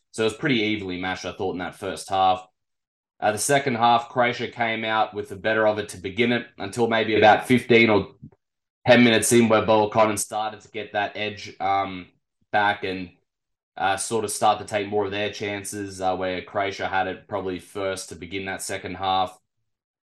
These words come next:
Uh, and then we got to a point in the match where Belkonen really started to turn it on and had their chances. Uh, they hit the post at one point.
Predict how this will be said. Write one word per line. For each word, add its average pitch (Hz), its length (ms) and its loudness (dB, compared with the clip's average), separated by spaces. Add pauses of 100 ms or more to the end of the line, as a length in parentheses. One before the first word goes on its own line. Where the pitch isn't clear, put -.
(120)
Uh, 104 200 2
and 113 140 2
then 143 140 4
we 139 100 2
got 135 180 2
to 131 100 0
a 110 120 -4
point 113 280 -2
in 107 60 -10
the 104 80 -10
match 101 460 -8 (1000)
where 113 200 2
Belkonen 104 480 2
really 107 220 0
started 101 360 0
to 90 100 -18
turn 95 200 -6
it 92 100 -6
on 92 180 -2
and 87 100 -10
had 90 240 -6
their 90 120 -8
chances. 87 760 -8 (680)
Uh, 104 320 4
they 107 180 2
hit 143 220 -2
the 135 80 -2
post 123 440 0
at 117 120 -2
one 117 300 2
point. 117 800 -6